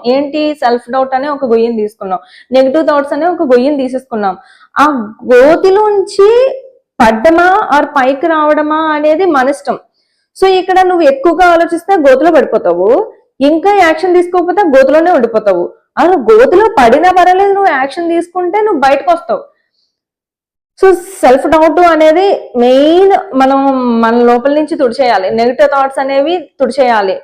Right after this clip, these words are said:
ప్రాబ్లమ్స్ అనేవి అందరికీ వస్తాయి అని ముందే ఊహించాలి. మ-, వాటికి గల సొల్యూషన్ ఏంటి అనేది మనం అనుకోవాలి. So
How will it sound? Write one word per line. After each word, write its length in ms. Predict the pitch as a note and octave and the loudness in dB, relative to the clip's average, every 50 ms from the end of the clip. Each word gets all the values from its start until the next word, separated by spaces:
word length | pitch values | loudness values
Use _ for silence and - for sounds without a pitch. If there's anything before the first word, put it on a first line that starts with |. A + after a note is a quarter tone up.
| - | -4
ప్రాబ్లమ్స్ 420 | B3 A#3 A3+ A#3 A#3+ C4 C#4+ C#4+ - | -2 0 0 -2 -2 -6 -6 -4 -4
అనేవి 240 | C#4 C#4+ C#4+ D4 C#4+ | -2 -2 0 0 0
అందరికీ 420 | C4 A3+ A#3 B3 C4 B3+ - C#4+ | 0 -2 -2 -4 -4 -2 -2 -2
వస్తాయి 320 | C#4 C#4 C#4 C#4 C4+ C4+ | -2 -2 -2 -4 -4 -2
అని 120 | C#4 C#4+ D#4 | -2 -4 -4
ముందే 280 | D4+ B3+ A#3+ B3+ C4 | -6 -6 -4 -2 -2
ఊహించాలి. 720 | E4+ D4+ A#3+ B3+ C4 C#4+ C#4+ D4 C#4+ C#4+ B3 G#3+ G#3 F#3+ - - A#3 | 0 0 0 0 0 -2 -4 -6 -4 -4 -4 -2 -2 -4 -6 -8 -6
మ-, 120 | A3+ A#3 | -4 -2
వాటికి 480 | A#3 A3 A3+ C4 B3 C4+ C4 B3 A3+ B3+ | -2 0 0 -2 -2 -2 -6 -6 -4 -4
గల 180 | C4 C4+ C4+ | -2 -2 -2
సొల్యూషన్ 500 | C4+ C4 C4 A3 A#3 C4 D4+ D4 - D4 | -4 -4 -6 -6 -6 -8 -10 -12 -12 -10
ఏంటి 240 | C#4+ C#4 C4+ C4 D4 | -10 -8 -8 -6 -4
అనేది 300 | C#4+ C4+ C4+ C#4 C#4 D4+ | -4 -4 -4 -6 -6 -6
మనం 220 | D#4 D4+ C#4+ C4+ C4 A#3 G#3+ - - - - - | -6 -6 -6 -6 -6 -6 -6 -8 -12 -10 -8 -6
అనుకోవాలి. 600 | A3 A3 A3+ A3+ A#3+ C4 B3 A3 G3 G3+ G3 - - - _ _ _ _ _ - - | -4 -4 -4 -2 0 0 0 0 0 -2 -4 -6 -10 -18 _ _ _ _ _ -6 -2
So 60 | F#4 | 0